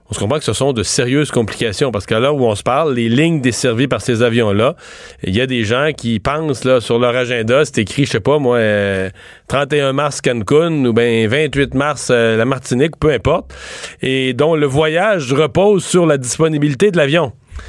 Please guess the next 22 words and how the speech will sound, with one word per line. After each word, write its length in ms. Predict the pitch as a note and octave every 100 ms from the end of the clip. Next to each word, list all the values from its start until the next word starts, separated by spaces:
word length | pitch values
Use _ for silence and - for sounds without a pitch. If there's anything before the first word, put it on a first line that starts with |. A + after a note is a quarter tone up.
| - - - F2
Les 180 | F2+
billets 240 | G2 B2+ F3
sont 180 | E3+ D#3
vendus, 600 | D3 C#3 B2+ F3+ F#3+ D3
les 220 | G2 F#2+
gens 160 | A2 F#3+
espèrent 400 | D#3+ E3+ E3+ D#3
être 160 | C3
là, 320 | D3+ E3+ F3
les 160 | D#3+ A2+
gens 180 | G#2+ F3
se 80 | -
con-, 400 | D#3+ D#3 C#3 B2
se 160 | -
fient 220 | A2+ G3
sur 100 | D#3+
la 100 | D3
compagnie 360 | B2 D3 C#3+ D3
aérienne 420 | D3 A#2+ C#3 D#3
pour 140 | C3 C3
les 80 |
transporter. 640 | A#2+ B2+ A2 G#2+ F#2+ C3 -